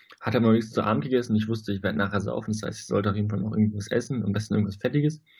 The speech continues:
Und dann stand ich halt in der Supermarktkasse und, und wusste, gut, du kriegst jetzt irgendwie nichts mehr gekocht zu Hause, wenn du zu Hause bist. Es war irgendwie dann so neunzehn Uhr vierzig oder so,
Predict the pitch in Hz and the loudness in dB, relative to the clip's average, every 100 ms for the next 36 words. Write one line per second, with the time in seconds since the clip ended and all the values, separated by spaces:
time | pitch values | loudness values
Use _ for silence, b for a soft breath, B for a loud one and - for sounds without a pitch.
0 | B B B B B B B B - 110 | B B B B B B B B -4 4
1 | 107 120 135 113 113 107 151 156 143 - | 6 6 4 4 4 4 4 2 0 -2
2 | 135 123 113 107 110 104 104 110 - - | -2 2 2 2 0 -2 -2 -6 -12 -20
3 | 50 - - 113 120 - 120 107 - - | -20 -20 -10 -4 -4 2 6 6 4 -4
4 | _ _ - - - 127 117 110 123 120 | _ _ -20 -12 -2 -2 0 -4 -2 -2
5 | 110 110 101 107 107 104 92 - 131 - | 4 4 6 4 2 0 -2 -4 -6 -4
6 | - 143 135 143 139 139 139 127 131 143 | -4 -2 0 0 0 -2 -4 -6 -4 -2
7 | 143 151 143 - 98 104 98 95 95 B | 2 2 0 -2 0 2 0 0 -4 B
8 | B B B - 98 98 107 95 92 - | B B B -2 4 4 4 2 0 4
9 | 123 123 151 147 147 139 147 165 | 2 4 0 4 4 4 0 -2